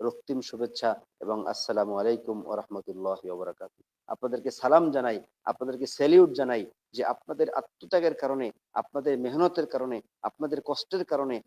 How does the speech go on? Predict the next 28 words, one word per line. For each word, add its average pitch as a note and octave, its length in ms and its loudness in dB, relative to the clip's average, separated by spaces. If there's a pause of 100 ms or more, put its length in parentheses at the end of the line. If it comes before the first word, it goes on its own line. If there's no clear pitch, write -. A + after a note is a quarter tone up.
(160)
আপনাদের D3 340 0 (120)
পাহারাদারির D#3+ 500 6
কারণে A#2+ 340 -2 (220)
আজকে - 280 -4
আমরা A#2 220 -2
ঘুমাইতে B2 420 -4
পারতেছি। G#2 460 -8 (240)
আপনারা C#3 340 0
যদি C3 160 -6
সীমান্তে C#3+ 480 0
না B2+ 100 0
থাকতেন, C3 400 -4 (260)
আজকে A#2+ 340 -2
সীমান্ত C3 560 -2 (300)
যে A2+ 160 0
নিকটবর্তী B2+ 560 -4
যে A2+ 120 -6
সমস্ত, B2 440 -4 (300)
আহ, G2+ 540 2
বাসস্থান A#2 520 -2
আছে, A2 280 -4
যে G#2+ 80 -4
সমস্ত B2+ 320 -8
বাড়িঘর A#2+ 400 0
আছে, A2 260 -4 (240)
তারা A2+ 160 0
কিন্তু A#2 320 -6
আপনারা, A2+ 480 -2